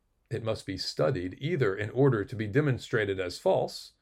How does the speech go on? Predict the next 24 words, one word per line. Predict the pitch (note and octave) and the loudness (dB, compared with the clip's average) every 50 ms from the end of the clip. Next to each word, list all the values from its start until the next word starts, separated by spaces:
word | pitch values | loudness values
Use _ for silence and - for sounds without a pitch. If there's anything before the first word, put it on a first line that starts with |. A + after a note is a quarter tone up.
| _ _ _ _ _ _ _ _ _ _ _ _ - | _ _ _ _ _ _ _ _ _ _ _ _ 0
or | - D#3+ D#3+ F3+ | 6 8 8 8
else | F3 A2 G#2+ D3 D#3 - - - | 8 6 4 0 -2 -6 -10 -8
in | - B2+ | -6 -2
order | D3 D3 D3 B2+ B2 B2 | 2 4 4 4 4 2
to | B2 B2+ | 2 2
be | B2+ C3 B2+ | 2 4 6
made | B2+ B2+ B2 A2 G2+ | 6 4 4 2 0
useful | G#2+ C#3+ G3+ G#3 - - - G2 F2 F2+ G#2 - | -4 -2 -2 -4 -4 -8 -6 -4 -2 -2 -2 0
in | C3 B2+ | 2 0
advancing | C3 A#2 A2+ C3 D#3 F3 D3 C3+ - F#2+ F#2+ G#2+ | 2 2 0 0 0 -2 -4 -6 -6 -8 -6 -6
the | A2+ | -6
kingdom | - - F3+ E3 A#2+ G2 G#2+ A#2 | -6 -6 -4 -4 -4 -2 -2 -4
of | B2 B2 | -2 0
God. | C3+ D#3 F#3 D#3+ G#2 F#2 F2+ F2+ - _ _ _ _ _ _ _ _ _ _ _ _ _ _ _ _ _ | 0 0 0 0 -2 -4 -4 -10 -14 _ _ _ _ _ _ _ _ _ _ _ _ _ _ _ _ _
The | - - | -12 -8
kingdom | - - D3 D#3+ C#3+ A2+ G2 G2+ | -2 0 2 2 2 0 0 0
must | G#2+ A#2 A#2 - - | -2 -2 -2 -2 -6
be | G#2 G#2 | -4 -4
advanced | G2 F#2+ F#2+ F#2 A2 C3+ B2 G2 F#2 - - - - - - | -4 -4 -2 -2 0 0 0 -2 -4 -10 -14 -14 -14 -10 -6
not | A#2+ A#2 C#3+ F#3 F#3 - | -2 0 0 0 0 -2
merely | A#2 B2 B2 A#2 A2 G#2 G#2 G2+ - - | -2 0 0 2 2 0 -2 -4 -4 -4
extensively, | D#3 G3 - - - - - - G2 F#2 F2+ E2 - - F#2 E2+ F2 E2+ E2 F2+ A#2+ C#3 - _ _ _ _ _ _ _ _ _ _ _ - | -4 -4 -4 -6 -10 -10 -8 -8 -8 -8 -8 -10 -10 -10 -10 -8 -8 -8 -8 -6 -8 -8 -10 _ _ _ _ _ _ _ _ _ _ _ -8
but | - A2 - | -8 -6 -2
also | B2+ D#3 F3+ F#3 - - F#2+ F2+ G#2 - | -2 -2 -2 -2 -4 -4 -2 -2 -2 -4